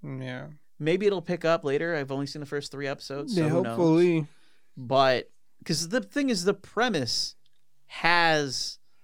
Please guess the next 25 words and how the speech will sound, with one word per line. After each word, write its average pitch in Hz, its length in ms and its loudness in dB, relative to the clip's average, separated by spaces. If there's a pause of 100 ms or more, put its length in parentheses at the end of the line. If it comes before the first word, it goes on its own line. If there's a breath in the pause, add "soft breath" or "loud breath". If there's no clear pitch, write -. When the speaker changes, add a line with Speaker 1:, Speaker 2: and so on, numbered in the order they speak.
(240)
Speaker 2:
promise 147 460 -2
there. - 360 -12
Speaker 1:
No, 151 240 -2
yeah. 143 360 -2
If 143 220 -6
anything, 156 480 -2
they 135 80 -4
should, 127 280 -8
they 139 120 0
should 135 200 -6
just 131 200 -6
make 139 320 -2 (120)
the 151 140 -6
Roadside 131 460 -4
Picnic 120 480 -6 (220)
movie. 127 480 0
Just - 240 -16
make 131 300 -4
it 165 80 -4
into 170 260 -6
a - 20 -4
movie. 160 440 -4
There's 151 280 -6
a, 135 180 -4 (360)
they, 143 580 -2